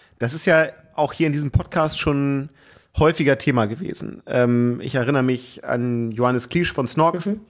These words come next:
Speaker 1: bei dem es am Anfang sehr, sehr schwierig war. Dann gab's auch, auch ein paar, äh, paar Beispiele. Ich glaub, Mausito war zum Beispiel, was die Kindersonnenbrillen, wo es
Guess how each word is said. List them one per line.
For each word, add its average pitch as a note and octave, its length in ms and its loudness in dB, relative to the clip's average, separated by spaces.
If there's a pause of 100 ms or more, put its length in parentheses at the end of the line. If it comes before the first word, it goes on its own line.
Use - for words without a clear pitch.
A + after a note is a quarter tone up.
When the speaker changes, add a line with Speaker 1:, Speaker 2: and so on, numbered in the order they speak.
(160)
Speaker 1:
bei B2+ 160 2
dem C#3 120 6
es C3 80 0
am A2+ 100 0
Anfang B2 360 0 (100)
sehr, C3+ 240 2
sehr C#3 100 4
schwierig F3 360 0
war. G3 260 2 (460)
Dann C#3 460 2
gab's C3+ 200 2
auch, - 180 0
auch - 140 -4
ein C#3 100 -2
paar, C3 1080 2
äh, - 20 -4
paar C3 140 -4
Beispiele. C3 380 -2
Ich A#2 100 -4
glaub, A#2 260 -4
Mausito C3+ 500 2
war C3 140 6
zum B2+ 140 -4
Beispiel, A#2+ 720 0
was A#2 200 -6
die A#2+ 100 -10
Kindersonnenbrillen, B2 880 2
wo A2+ 120 0
es - 240 -6